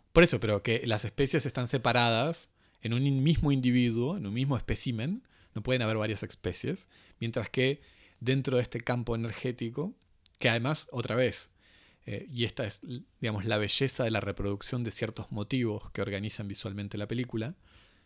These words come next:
Esa iridiscencia que delimita, eh, los colores y los límites del campo energético es la iridiscencia que metafóricamente explica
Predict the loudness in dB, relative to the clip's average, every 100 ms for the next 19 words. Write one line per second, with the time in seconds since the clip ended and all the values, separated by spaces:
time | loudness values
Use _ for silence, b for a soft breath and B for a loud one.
0 | b -16 -2 0 4 4 4 4 2 2
1 | -2 -6 -8 -8 -14 -20 _ b b b
2 | -20 -14 -6 -4 -2 -4 -8 -4 -2 0
3 | -2 -2 -4 -8 -10 _ _ -14 -10 -8
4 | -8 -8 -6 -2 0 -2 -4 -6 -6 -4
5 | -2 -2 -2 -4 -8 -10 -14 -20 -12 -10
6 | -8 -8 -8 -6 -6 -4 -6 -8 -6 -6
7 | -4 -4 -4 -6 B B B B 0 2
8 | 4 2 0 0 -2 -2 -2 -4 -4 -4
9 | -4 -4 -2 -2 -2 -4 -4 -6 -6 -4
10 | -2 0 -2